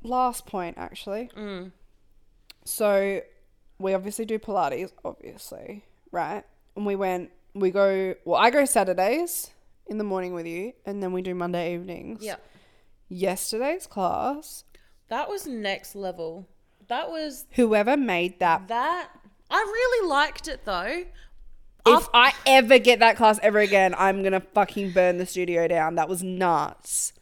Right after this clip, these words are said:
Speaker 2: It was a lot of, like, there was a bit of cardio at the beginning, more than a bit of cardio at the end, but the middle bit was just all strength. But the s-, I feel like the strength exercises were kinda cardio based. Like, they were full body.
Speaker 1: I felt like I was doing fucking F forty-five.
Speaker 2: Yeah, it was wild.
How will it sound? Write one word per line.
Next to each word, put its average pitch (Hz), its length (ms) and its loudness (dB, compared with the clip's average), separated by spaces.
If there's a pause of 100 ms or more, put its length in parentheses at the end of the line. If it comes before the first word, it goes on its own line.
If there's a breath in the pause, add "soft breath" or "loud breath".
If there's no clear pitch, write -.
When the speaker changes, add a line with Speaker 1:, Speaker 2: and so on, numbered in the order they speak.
Speaker 2:
It 254 120 -6
was 262 180 -4
a 285 60 -2
lot 247 280 2
of, 302 460 -4 (440)
like, 240 240 -4 (760)
there 240 100 -2
was 240 140 -4
a 226 40 -10
bit 277 120 -6
of 302 80 -8
cardio 277 300 -4
at 254 120 -4
the 247 60 -10
beginning, 196 600 -8 (520)
more 220 400 -2
than 240 140 -2
a 226 40 -2
bit 214 140 0
of 208 80 -2
cardio 202 440 0
at - 80 -4
the 180 120 -4
end, 180 380 -6
but 185 160 -6
the 208 60 -8
middle 196 260 -4
bit 196 180 -6
was 196 160 -8
just 196 200 -10
all 185 100 -10
strength. 180 560 -6
But 190 140 -10
the 196 60 -14
s-, - 200 -12
I 208 80 2
feel 254 160 -8
like 320 140 -2
the 285 60 -8
strength 220 360 -6
exercises 190 680 -4
were 196 180 -4
kinda 190 300 -8
cardio 170 420 -8
based. 135 280 -8
Like, 185 120 -12
they 208 100 -6
were 196 80 -8
full 190 300 -10
body. 170 580 -10
Speaker 1:
I - 40 -12
felt 240 180 -6
like 302 100 -4
I 302 60 -2
was 294 160 -6
doing 247 160 -8
fucking 208 320 -10
F 175 120 -8
forty-five. - 680 -8
Speaker 2:
Yeah, 202 300 0
it 190 80 2
was 190 140 -6
wild. 147 480 -6